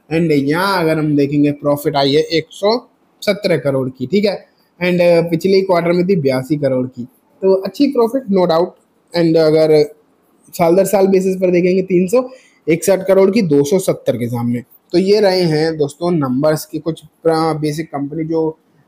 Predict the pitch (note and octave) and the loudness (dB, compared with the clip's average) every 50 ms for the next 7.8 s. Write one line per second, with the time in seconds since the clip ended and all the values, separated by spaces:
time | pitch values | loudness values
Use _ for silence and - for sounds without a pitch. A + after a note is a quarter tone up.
0 | - D#3+ D#3+ D#3+ E3 E3 E3 D#3 D3+ D3+ C#3+ C#3+ C#3+ D#3 E3+ E3+ D#3 D3+ D3 C#3 | -8 -6 -4 -2 -2 0 0 -2 -2 -2 -2 -2 -2 -2 -2 -2 -2 -4 -4 -6
1 | A#2+ A2+ A2 A2 A2 - - _ _ _ _ _ _ _ _ - F3 - - F3+ | -8 -8 -10 -10 -12 -14 -16 _ _ _ _ _ _ _ _ -6 -2 0 2 2
2 | G#3 A#3+ - - C4 A3+ - A3 G#3+ G#3 G#3+ G#3 G3 F3 - G3 F3+ D#3+ D3 D3+ | 0 0 0 0 0 0 0 0 0 0 0 -2 -2 -4 -4 -2 -4 -4 -4 -4
3 | E3 E3+ F3 E3 D3 D3 D#3+ D#3 C#3+ C3+ C#3 C#3+ C#3+ C#3 C3 B2 B2+ - B2 A#2+ | -4 -2 -2 0 0 0 -2 -2 -2 -2 -2 -2 -4 -4 -6 -8 -10 -14 -16 -18
4 | A#2+ A#2+ A#2+ B2 C3+ D#3 E3+ C#3+ C3 C3+ C#3+ D3+ C#3+ B2+ C3 A#2+ - - D#3+ D#3+ | -16 -16 -14 -10 -8 -8 -8 -8 -10 -10 -12 -14 -12 -12 -14 -16 -16 -14 -12 -10
5 | D3 D3+ C3+ B2+ B2+ B2+ B2+ B2 A#2+ B2 A#2 B2 _ - D3+ D#3 D#3 C3+ C3+ - | -10 -10 -10 -12 -14 -14 -18 -18 -16 -16 -16 -18 _ -14 -12 -10 -10 -12 -14 -16
6 | _ _ _ _ _ _ _ - D3+ D3 C#3+ C#3+ C#3 C3 B2+ C3 C3 C3 B2+ B2+ | _ _ _ _ _ _ _ -4 -2 -2 -2 -2 -2 -2 -2 -4 -4 -4 -6 -6
7 | B2+ B2 - - - D3 C#3+ D3 D3 - - D3+ C#3+ C#3 C3+ C3+ | -8 -12 -16 -12 -6 -4 -4 -4 -4 -6 -6 -6 -6 -6 -8 -10